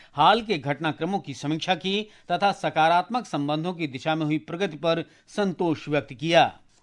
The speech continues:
भारत और मोरक्को के बीच आतंक रोधी संयुक्त कार्य समूह की दूसरी बैठक कल नई दिल्ली में संपन्न हुई। विदेश मंत्रालय ने बताया कि दोनों देशों ने सूचना साझा करने, क्षमता निर्माण तथा बेहतर कार्य प्रणालियों के आदान प्रदान के माध्यम से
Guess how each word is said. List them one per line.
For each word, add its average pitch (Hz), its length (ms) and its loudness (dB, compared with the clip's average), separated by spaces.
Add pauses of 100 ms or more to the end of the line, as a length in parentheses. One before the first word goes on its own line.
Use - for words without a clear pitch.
(120)
भारत 190 420 2
और 277 140 2
मोरक्को 208 400 0
के 180 120 -2
बीच 196 340 -4
आतंक 196 440 0
रोधी 175 320 -2
संयुक्त 175 360 -4
कार्य 151 280 0
समूह 160 260 -2
की 190 320 -4 (260)
दूसरी 208 440 -2
बैठक 160 400 2
कल 160 160 0
नई 156 160 0
दिल्ली 147 280 -4
में 139 120 -2
संपन्न 143 400 -4
हुई। 147 300 0 (280)
विदेश 165 340 -2
मंत्रालय 151 420 0
ने 151 100 0
बताया 135 380 0
कि 170 180 -6
दोनों 143 320 -4
देशों 139 260 -6
ने 175 120 0 (320)
सूचना 220 460 -2
साझा 151 320 0
करने, 147 320 -2 (140)
क्षमता 160 360 0
निर्माण 143 460 0 (260)
तथा 180 220 6
बेहतर 151 400 -2
कार्य 160 260 4
प्रणालियों 147 520 0
के 214 100 -4
आदान 147 380 0
प्रदान 147 320 -2
के 147 140 -2
माध्यम 131 400 0
से 123 240 -6